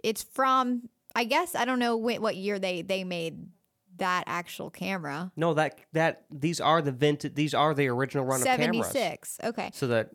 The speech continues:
Speaker 2: early seventies, if it's not the fir-, you know, it's early seventies.
Speaker 1: Okay,
Speaker 2: They just
Speaker 1: so
Speaker 2: refurbished them.
Speaker 1: So it's from, yeah. So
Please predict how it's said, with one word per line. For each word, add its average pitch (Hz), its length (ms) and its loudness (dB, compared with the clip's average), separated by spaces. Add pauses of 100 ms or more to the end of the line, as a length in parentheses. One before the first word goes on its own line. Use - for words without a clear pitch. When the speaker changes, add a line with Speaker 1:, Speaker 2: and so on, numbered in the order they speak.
Speaker 2:
early 151 340 4
seventies, 127 500 0
if 110 80 -6
it's - 100 -6
not 127 140 0
the - 80 -6
fir-, 156 400 2
you 156 140 2
know, 110 100 2
it's 110 320 -2
early 147 220 0
seventies. 117 480 -2 (180)
Speaker 1:
Okay, 320 180 2
Speaker 2:
They 147 100 4
just 147 140 0
Speaker 1:
so 120 60 -4
Speaker 2:
refurbished 135 480 0
them. - 180 -8
Speaker 1:
So 262 220 0
it's 254 160 0
from, 294 420 2 (180)
yeah. 208 280 -2
So 247 260 0